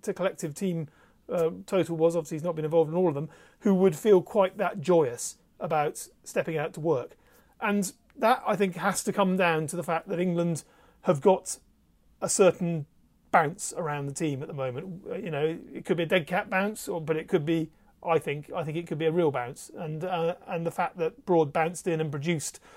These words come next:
probably his, it wasn't quite a full, full bells and whistles Broad wrecking spell, five wickets in a spell type thing, but it was bloody nearly. That, that nonsensical three wickets in a row, uh,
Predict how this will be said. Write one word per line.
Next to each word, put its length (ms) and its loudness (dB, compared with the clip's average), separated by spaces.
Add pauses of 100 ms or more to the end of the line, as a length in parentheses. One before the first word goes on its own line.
(240)
probably 520 12
his, 320 0
it 160 -4
wasn't 260 -2
quite 360 2
a 60 -2
full, 460 -2 (380)
full 220 6
bells 280 6
and 80 0
whistles 280 -2
Broad 360 4
wrecking 480 -4
spell, 340 2
five 280 0
wickets 280 -6
in 60 -6
a 40 -6
spell 300 -2
type 220 -6
thing, 260 -2
but 140 2
it 100 -6
was 160 -2
bloody 300 -2
nearly. 400 -2 (420)
That, 200 -2
that 240 0
nonsensical 1000 2
three 240 -2
wickets 360 -4
in 60 -2
a 40 0
row, 360 4 (380)
uh, 280 -2